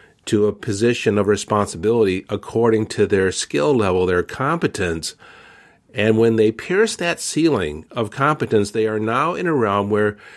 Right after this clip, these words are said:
they have added responsibility, but they don't have the skill set. They may not have the belief system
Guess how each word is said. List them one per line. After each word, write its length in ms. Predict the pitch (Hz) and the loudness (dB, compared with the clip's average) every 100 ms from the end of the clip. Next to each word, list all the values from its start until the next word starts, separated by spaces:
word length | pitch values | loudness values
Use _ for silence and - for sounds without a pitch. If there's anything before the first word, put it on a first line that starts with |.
| - | -8
they 100 | 92 | -6
have 300 | 92 90 - | -4 -6 -6
added 300 | 113 123 131 | -4 -2 0
responsibility, 840 | 120 - 120 113 - 110 127 110 98 | -2 0 0 0 0 0 2 2 0
but 120 | 104 | 0
they 140 | 104 | 2
don't 220 | 123 143 | 0 -2
have 280 | 131 135 127 | -4 -4 -2
the 80 | 110 | -4
skill 380 | - - 135 123 | -4 0 2 2
set. 260 | - 85 | 0 -2
They 120 | - 95 | -2 0
may 180 | 117 | 2
not 220 | 117 113 110 | 2 0 0
have 240 | 110 - | -4 -4
the 60 | 90 | -6
belief 460 | 98 95 120 160 | -4 0 0 0
system 500 | - 110 - 113 101 | -2 -2 0 -2 -2